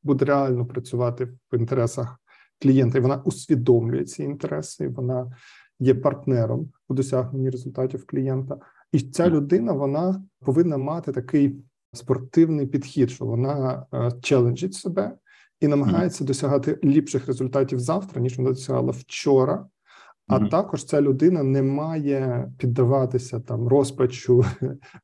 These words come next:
Speaker 1: через те, що в неї щось не виходить, тому що, е, продажі — це про дев'яносто відмов на тлі лише там десяти п'яти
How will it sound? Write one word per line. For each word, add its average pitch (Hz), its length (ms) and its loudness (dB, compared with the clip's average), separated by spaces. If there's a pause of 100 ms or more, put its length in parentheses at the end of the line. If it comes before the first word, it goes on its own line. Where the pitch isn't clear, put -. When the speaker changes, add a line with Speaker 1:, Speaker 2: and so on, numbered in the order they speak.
Speaker 1:
через 123 280 0
те, 139 140 2
що 135 160 -2
в - 40 4
неї 131 180 4
щось 131 260 -2
не 131 60 0
виходить, 143 440 -4
тому 131 280 -2
що, 120 560 0 (180)
е, 120 460 -2 (140)
продажі — 156 480 0
це 123 180 -2
про 123 760 2
дев'яносто 131 600 0
відмов 131 480 -2 (360)
на 123 120 -4
тлі 127 560 4
лише 127 360 2
там 117 380 -4
десяти 135 520 2
п'яти 123 920 2